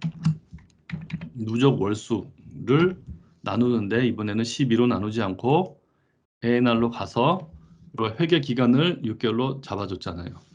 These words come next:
그걸로 나눈 다음에 영 이렇게 해야 됩니다. 그러면 이제 밑에 누적 연수하고 계산한 거하고 비슷한 로직으로 이제 처리가 되죠. 다만 여기서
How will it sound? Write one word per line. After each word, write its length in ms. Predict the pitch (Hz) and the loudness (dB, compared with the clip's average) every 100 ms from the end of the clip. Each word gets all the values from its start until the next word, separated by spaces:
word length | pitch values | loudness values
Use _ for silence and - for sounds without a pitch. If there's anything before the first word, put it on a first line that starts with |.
| - _ _ _ _ | -20 _ _ _ _
그걸로 340 | 117 139 170 | 0 4 4
나눈 340 | 156 107 120 117 | 4 4 6 4
다음에 540 | 104 101 120 139 117 | 2 0 4 4 2
영 260 | 104 110 104 78 | 0 0 -2 -2
이렇게 360 | 90 - 95 | -4 -4 -4
해야 140 | 98 92 | -4 -6
됩니다. 380 | 92 - - _ _ _ _ _ _ _ _ _ _ _ _ _ _ _ _ | -10 -14 -18 _ _ _ _ _ _ _ _ _ _ _ _ _ _ _ _
그러면 580 | - 107 104 120 175 - - - _ _ _ - | -4 -2 2 4 4 0 -14 -20 _ _ _ -12
이제 160 | 101 | -4
밑에 380 | 92 87 110 98 | 0 2 2 2
누적 260 | 104 123 117 | 2 4 4
연수하고 680 | 104 107 110 98 92 - | 4 2 0 2 0 -2
계산한 420 | - 95 120 110 104 | -4 -2 0 0 0
거하고 260 | 98 95 | 0 -2
비슷한 320 | - - 113 | -6 -2 0
로직으로 680 | 98 95 92 92 92 131 143 | 2 2 4 4 6 4 4
이제 140 | 92 92 | 0 -4
처리가 360 | - 104 98 | -2 -2 -4
되죠. 420 | - 92 95 - - _ _ _ | -4 -4 -4 -8 -14 _ _ _
다만 360 | 98 113 120 | 2 4 6
여기서 600 | 117 110 117 113 151 185 | 4 4 2 2 2 0